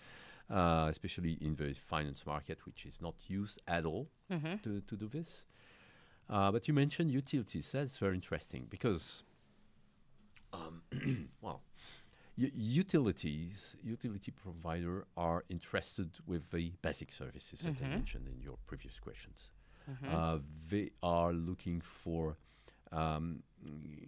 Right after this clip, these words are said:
Speaker 1: you know, s-, signing a contract and being regularly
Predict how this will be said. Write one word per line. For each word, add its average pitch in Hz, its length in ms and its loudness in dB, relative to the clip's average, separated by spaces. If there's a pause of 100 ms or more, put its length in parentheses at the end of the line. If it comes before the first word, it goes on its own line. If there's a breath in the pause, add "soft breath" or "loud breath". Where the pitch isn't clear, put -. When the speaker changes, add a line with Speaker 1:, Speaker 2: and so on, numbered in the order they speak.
(220)
Speaker 1:
you 85 120 -4
know, 78 220 -4 (120)
s-, - 200 -14
signing 80 380 -4
a 80 40 -8
contract 82 520 -2
and 78 200 -4
being 73 360 -2
regularly 76 640 -6